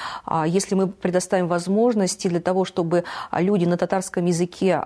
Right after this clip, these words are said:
а, с помощью татарского языка ор-, ор-, организовывали какие-то свои бизнес-проекты, а, наверное, а, м-, можно ожидать повышения мотивации, а, к татарскому языку.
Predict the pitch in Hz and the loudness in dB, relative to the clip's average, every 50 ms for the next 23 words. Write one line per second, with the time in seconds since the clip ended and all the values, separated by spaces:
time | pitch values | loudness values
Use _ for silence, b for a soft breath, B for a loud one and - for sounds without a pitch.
0 | - - - - 160 151 156 - - - 226 214 185 180 - 180 185 170 - 180 | -6 -4 -2 0 0 0 -2 -2 0 0 2 2 2 0 -2 -2 -2 -2 0 -2
1 | 175 - - - 175 170 175 160 175 175 - 175 175 160 - - 180 180 170 - | -4 -4 -4 -4 -2 -2 0 0 0 -2 0 -2 -2 -2 -2 0 0 0 0 0
2 | - - 180 180 185 180 180 180 175 196 202 185 180 180 175 175 170 175 - 202 | 0 0 0 0 0 2 2 2 2 2 2 2 2 2 0 0 -2 -2 -2 -2
3 | - 160 - - 180 175 165 165 185 175 165 170 - - - - 170 180 208 233 | -2 -2 -4 -2 -2 0 0 2 0 0 0 -2 -6 -6 -4 -2 0 2 2 2
4 | 240 - - - 165 156 160 B B B B B B B B - 151 151 160 170 | 0 0 -2 -2 -2 -2 -2 B B B B B B B B -2 0 0 0 0
5 | 180 202 208 202 185 170 147 87 - 131 165 160 160 156 160 170 175 - 180 185 | 2 2 2 2 2 0 0 0 0 -2 0 0 0 0 0 0 0 2 2 0
6 | 190 185 180 175 165 170 165 165 185 185 180 - 170 165 175 - - 202 185 170 | 0 0 0 -2 -2 -2 -2 -2 -2 -2 -2 -4 -4 -4 -2 -2 0 0 0 0
7 | 160 165 165 - 185 175 185 190 185 - - 175 156 160 B B B B B B | 0 -2 -2 -2 -2 -2 -2 -2 -2 -2 -2 -2 -2 -2 B B B B B B
8 | - - - - - - - 165 - 151 151 - - - 151 147 151 147 151 160 | -4 -4 -4 -4 -4 -4 -6 -4 -4 -4 -6 -6 -8 -6 -6 -4 -4 -4 -6 -8
9 | - - - - 160 | -8 -8 -8 -8 -10